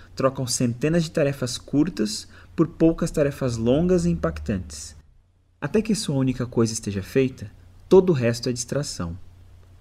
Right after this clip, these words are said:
Portanto, saiba dizer não, aprenda a conviver com o caos,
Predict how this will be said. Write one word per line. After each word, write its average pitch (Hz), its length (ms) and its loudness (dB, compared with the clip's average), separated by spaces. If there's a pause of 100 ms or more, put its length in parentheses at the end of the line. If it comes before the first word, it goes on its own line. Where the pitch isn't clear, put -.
Portanto, 143 480 0 (220)
saiba 135 360 2
dizer 123 320 2
não, 107 380 2 (340)
aprenda 165 420 2
a - 20 2
conviver 131 480 -2
com 110 160 -4
o 104 40 -4
caos, 120 600 -4